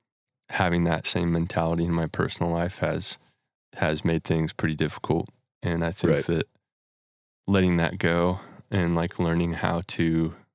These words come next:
Speaker 1: not give a shit about what people think in a
Speaker 2: Yeah.
Speaker 1: way that isn't coming across as an asshole, but it's coming across as, like,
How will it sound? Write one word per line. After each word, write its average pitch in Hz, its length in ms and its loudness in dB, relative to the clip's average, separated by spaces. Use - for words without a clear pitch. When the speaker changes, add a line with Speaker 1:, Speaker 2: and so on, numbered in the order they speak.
Speaker 1:
not 85 320 -2
give 80 160 -2
a 80 80 -2
shit 92 360 0
about 87 340 0
what 90 160 0
people - 280 -2
think - 480 -4
in 98 80 4
a - 0 -
Speaker 2:
Yeah. 85 160 6
Speaker 1:
way 85 320 4
that 85 220 2
isn't 87 420 0
coming 85 220 0
across 87 440 0
as 87 100 0
an 82 120 -2
asshole, 87 500 0
but 85 140 0
it's 87 140 -4
coming 80 280 -2
across 82 440 -2
as, 85 120 -4
like, - 260 -4